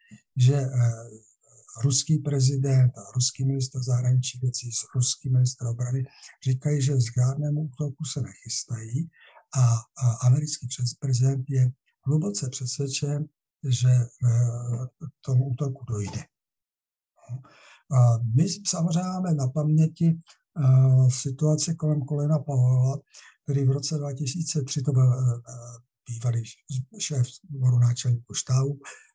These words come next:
a, a v roce dva tisíce tři ministr zahraničních věcí U S A a v Radě bezpečnosti vysvětloval, že je třeba zaútočit na Irák, protože Irák porušuje, kdo co může a má zbraně hromadného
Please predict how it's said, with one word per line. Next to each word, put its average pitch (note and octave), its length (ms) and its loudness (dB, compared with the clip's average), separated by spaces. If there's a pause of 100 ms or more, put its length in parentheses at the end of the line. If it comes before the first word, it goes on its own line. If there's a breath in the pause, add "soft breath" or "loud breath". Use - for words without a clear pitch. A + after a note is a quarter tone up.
a, B2 220 2
a A#2 280 -6 (100)
v - 20 4
roce B2+ 200 2
dva C3 140 4
tisíce C3+ 400 -2
tři C3+ 200 -4
ministr C3+ 360 0
zahraničních C3+ 600 0
věcí C3+ 440 0 (480 soft breath)
U D#3 220 0
S B2+ 200 4 (100)
A C3 260 4 (400 loud breath)
a B2 120 2
v G#2+ 60 0
Radě F3 280 2
bezpečnosti D3+ 840 2
vysvětloval, C#3+ 1040 0 (200)
že D3 160 -2
je D3 100 0
třeba D3+ 280 0
zaútočit C3 600 0
na B2+ 80 0
Irák, C3+ 460 2
protože C3+ 280 -4 (120)
Irák C3+ 320 0
porušuje, C3 460 2
kdo B2+ 160 0 (360)
co C#3+ 140 0
může A2+ 360 0 (760 loud breath)
a C#3 60 0 (720)
má C3 220 6
zbraně B2 320 0
hromadného - 500 -8